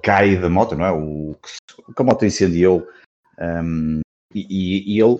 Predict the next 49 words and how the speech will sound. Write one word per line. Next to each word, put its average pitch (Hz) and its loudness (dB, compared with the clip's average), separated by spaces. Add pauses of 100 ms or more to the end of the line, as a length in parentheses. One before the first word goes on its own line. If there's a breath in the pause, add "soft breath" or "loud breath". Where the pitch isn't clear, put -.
e 123 2
a 120 4
moto 123 0
exp-, - -10
bate 107 -4
a 107 -2
cento 117 -2
e - -16
sessenta 110 -4
quilómetros 107 -2
por 98 2
hora, 107 2 (720 loud breath)
hum, 82 -6 (360)
quer 143 -4
dizer, 101 -2
estas, 98 -10
as 95 -8
reações 104 0
não 101 0
são 98 -2
assim 95 -6
tão, 92 0 (240 soft breath)
tão 104 -2
simples 101 -2
como - -2
estar 104 0
sentado 101 0
e 104 4
olhar, 95 4
"Ah, 139 2
ele 117 2
é 113 2
que - -18
fez." 104 0 (180)
Agora, 131 0 (640 loud breath)
depois 151 4
de - 0
toda 175 6
essa 165 2
polémica, 113 2
é 76 -12
evidente 69 -20
que - -20
sai 73 -10
aqui 73 -14
um 87 -8
gostinho - -10
especial, 90 -8
eh, 62 -12